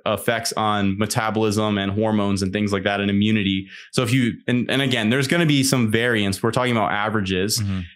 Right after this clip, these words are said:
Speaker 1: You know, some people are gonna be naturally leaner than others. That's just how things go. But overall,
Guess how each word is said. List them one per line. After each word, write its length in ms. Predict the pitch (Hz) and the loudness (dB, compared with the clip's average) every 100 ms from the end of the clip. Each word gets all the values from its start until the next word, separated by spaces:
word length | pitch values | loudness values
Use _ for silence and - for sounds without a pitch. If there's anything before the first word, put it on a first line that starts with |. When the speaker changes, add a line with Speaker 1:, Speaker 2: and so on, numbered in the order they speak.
| - | -4
Speaker 1:
You 80 | 113 | -2
know, 80 | |
some 240 | 104 131 139 | 0 0 2
people 280 | 143 147 127 | 2 2 2
are 280 | 120 107 | 2 0
gonna 200 | 107 117 | 0 2
be 120 | 113 107 | 2 2
naturally 400 | 107 113 - 104 | 0 -2 -2 0
leaner 240 | 107 104 | 2 2
than 120 | 98 | 0
others. 420 | 95 101 98 107 | 0 2 0 0
That's 140 | 104 95 | -2 -2
just 280 | 101 - - | -2 -4 -2
how 180 | 110 104 | -2 -2
things 300 | 107 98 - | -2 -2 0
go. 300 | 104 104 98 | 0 0 0
But 260 | 101 98 - - _ | -2 -4 -8 -20 _
overall, 840 | 131 131 123 117 120 110 98 101 | -2 0 0 0 2 2 0 -2